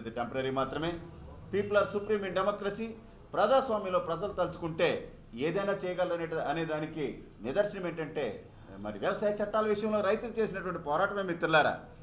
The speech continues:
తెలుగు రాష్ట్రాల్లో ఉన్నటువంటి మాల సోదరులారా, బంధువులారా, దేశవ్యాప్తంగా ఉన్నటువంటి దళిత సోదరులారా, ఓవరాల్గా తీసుకుంటే ఇది మరి మాదిగ సోదరులకు బెనిఫిట్ చేసే కార్యక్రమం, మాలను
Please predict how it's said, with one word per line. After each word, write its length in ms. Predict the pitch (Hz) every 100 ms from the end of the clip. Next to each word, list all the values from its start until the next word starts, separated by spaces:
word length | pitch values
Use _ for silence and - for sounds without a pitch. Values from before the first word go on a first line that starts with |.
| - 151
తెలుగు 220 | 208 202 196
రాష్ట్రాల్లో 360 | 214 220 196 180
ఉన్నటువంటి 360 | 165 156 143 139
మాల 160 | 127 135
సోదరులారా, 560 | 127 123 113 110 104 101
బంధువులారా, 500 | 104 104 110 107 98 - - - -
దేశవ్యాప్తంగా 580 | 170 190 185 196 196 196
ఉన్నటువంటి 320 | 196 180 180 165
దళిత 220 | 180 202 208
సోదరులారా, 580 | 180 185 196 180 156 120 87 - - - - 110
ఓవరాల్గా 380 | 160 226 226 226 226
తీసుకుంటే 400 | 220 214 208 226 190
ఇది 160 | 180 165 - - - 104
మరి 140 | 127 120 110
మాదిగ 240 | 170 190 175
సోదరులకు 340 | 190 196 196 175
బెనిఫిట్ 280 | 185 190 165
చేసే 200 | 196 196 185
కార్యక్రమం, 500 | 185 185 185 190 196 190 - - 127
మాలను 280 | 156 202 208